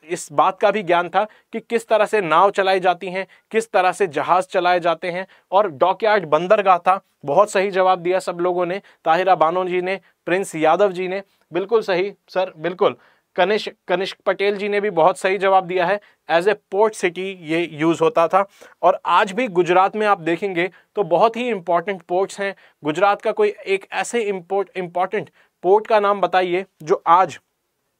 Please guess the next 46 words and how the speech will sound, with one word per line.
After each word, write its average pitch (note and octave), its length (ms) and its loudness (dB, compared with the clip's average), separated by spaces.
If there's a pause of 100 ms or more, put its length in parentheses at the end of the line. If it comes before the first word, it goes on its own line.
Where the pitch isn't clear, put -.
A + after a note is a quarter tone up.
(520)
एक F3 140 -2
बहुत G3+ 280 2
ही A#3+ 80 -2
इंपॉर्टेंट G3 520 -2
पोर्ट F3 280 -4
है F3+ 160 -2 (300)
और F#3 220 4
अभी G#3+ 240 2
भी G3+ 180 -4 (240)
उसको F#3 380 -4 (300)
ट्रेड G3 240 0
के G3+ 120 0
लिए F#3+ 180 -2
इस्तेमाल E3+ 480 -6
किया D#3 260 -4
जाता C#3 320 -2
है। B2 140 -4 (100)
अभी F#3 260 0
फ़िलहाल F#3 440 0 (360)
कौन A3 200 2
सा C4 140 0
गुजरात F#3+ 380 0
का G#3+ 120 0
ऐसा G3+ 200 -4
पोर्ट F3+ 320 -6
है F3+ 160 -2 (300)
जो D#3 100 2
आप F#3 160 4
जानते E3+ 360 0
हैं F#3 140 -4 (260)
कि G3 80 -2
उसको G3 220 -2
ट्रेड F3+ 300 -4
के F3 120 -2
लिए F3+ 160 -2
बहुत D3+ 280 -4
ज़्यादा D3+ 240 0
इस्तेमाल D#3 460 -6 (160)
किया D#3 200 0
जाता C3 300 -4
है? E3+ 140 -2 (280)
कमेंट G#3 260 -2
बॉक्स E3+ 240 0
में F#3 80 -8
मुझे D#3+ 220 -6
बताइए। A#2 480 -6